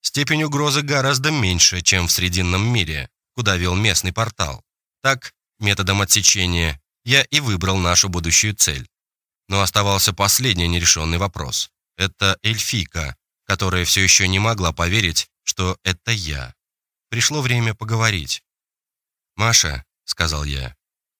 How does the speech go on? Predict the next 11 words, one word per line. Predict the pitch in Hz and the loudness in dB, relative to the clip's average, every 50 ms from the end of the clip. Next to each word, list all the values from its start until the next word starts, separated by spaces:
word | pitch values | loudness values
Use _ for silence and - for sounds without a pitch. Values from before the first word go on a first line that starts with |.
| _ _ - | _ _ -4
«мне | 98 110 123 123 | -2 0 2 2
нужно | 123 127 117 107 117 120 | 2 2 2 2 2 2
исчезнуть | 117 - - - 139 117 92 90 82 - | 4 4 4 2 2 0 0 0 0 2
из | 90 87 | 2 2
этого | 90 - 95 101 104 | 0 0 -2 -2 0
мира. | 110 110 104 85 69 67 64 60 - _ _ _ _ _ _ _ _ | 0 0 0 -2 -4 -6 -10 -12 -16 _ _ _ _ _ _ _ _
Слишком | - - 117 120 117 - - 117 110 110 | -8 -4 0 0 0 0 0 0 0 2
опасные | 110 104 117 123 117 - - 107 104 107 | 2 2 2 2 2 2 2 2 0 0
люди | 110 120 123 98 90 | 0 0 -2 0 0
меня | 90 87 87 87 87 | 0 0 2 0 0
преследуют. | 85 - 104 98 - - 87 80 73 71 67 64 - - | -2 0 0 2 2 2 0 -2 -6 -6 -10 -12 -14 -18